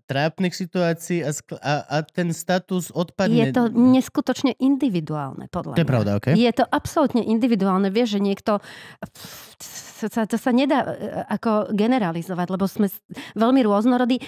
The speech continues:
Speaker 2: veľmi rôznorodo máme nastavené, nastavenú tú sexualitu. Pre
Speaker 1: To je tiež
Speaker 2: niekoho
Speaker 1: pravda.
Speaker 2: je brutálne dôležitá, hej, že, že je to akože až primárna vec. Pre niekoho je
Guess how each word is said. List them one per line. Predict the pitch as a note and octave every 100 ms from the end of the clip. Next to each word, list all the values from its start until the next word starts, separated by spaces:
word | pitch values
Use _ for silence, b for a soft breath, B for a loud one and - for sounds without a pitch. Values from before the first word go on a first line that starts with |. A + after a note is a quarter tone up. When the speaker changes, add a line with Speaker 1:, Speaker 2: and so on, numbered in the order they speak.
| B
Speaker 2:
veľmi | G#3 C4+
rôznorodo | C4 A3+ B3 C4 A#3 A3
máme | G#3+ A3
nastavené, | G#3+ G3+ - - D#4 B3 A3 G#3+
nastavenú | G#3+ G3+ - C4+ A3+ G#3
tú | -
sexualitu. | - F4+ - F4+ A#3+ G#3+ G3
Pre | A#3+
Speaker 1:
To | B3+
je | C4+
tiež | C#4+
Speaker 2:
niekoho | B3+ C4
Speaker 1:
pravda. | E3 G#2+ -
Speaker 2:
je | G#3+ A3 - A3 F#3+ F#3+ C#4
brutálne | D#4+ E4+ - G3+ F#3+ F#3 G3
dôležitá, | F#3+ G3+ C4+ B3+ - E3
hej, | D#3+ A3+ B3+
že, | G#3+ G3
že | G3+
je | G3+
to | G3 G#3 F3+
akože | - F3+ G#3+ G#3
až | E3+ -
primárna | - A3+ A#3 A3 G#3 G#3
vec. | G#3+ E4+ - B B
Pre | C4
niekoho | C#4+ D4+ - C4+
je | B3+